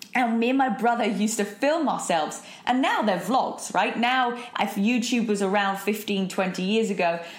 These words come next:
uh, we would have a great, successful YouTube channel. Maybe, maybe not. Maybe would, people wouldn't wanna watch me and my brother being super weird at Disney and filming ourselves. Uh, but we did.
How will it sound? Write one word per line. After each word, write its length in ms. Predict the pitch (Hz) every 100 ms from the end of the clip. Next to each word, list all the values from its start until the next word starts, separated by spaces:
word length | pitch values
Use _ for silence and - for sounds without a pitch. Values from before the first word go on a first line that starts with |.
| -
uh, 420 | - 220 220 208 214
we 120 | 262
would 140 | 277 349
have 180 | 294
a 60 | 254
great, 320 | 285 302 -
successful 480 | - - 294 294 285
YouTube 400 | 262 320 294 220
channel. 320 | 208 170 151
Maybe, 540 | 190 285 330 262 160 -
maybe 320 | 208 233 233
not. 280 | 233 190 -
Maybe 260 | 185 190 208
would, 360 | 190 - - - -
people 260 | 233 214 202
wouldn't 260 | 226 214
wanna 180 | 214 202
watch 300 | 196 202 -
me 100 | 202
and 80 | 196
my 80 | 185
brother 260 | 196 185
being 320 | 175 180 180 - -
super 400 | - 220 214 185
weird 300 | 185 185 175
at 140 | 151
Disney 440 | 190 175 160 139 - -
and 180 | 190
filming 380 | - 311 311 208
ourselves. 460 | 156 - 160 170 - - -
Uh, 200 | - 220
but 140 | 277 254
we 140 | 277
did. 400 | 214 339 175 -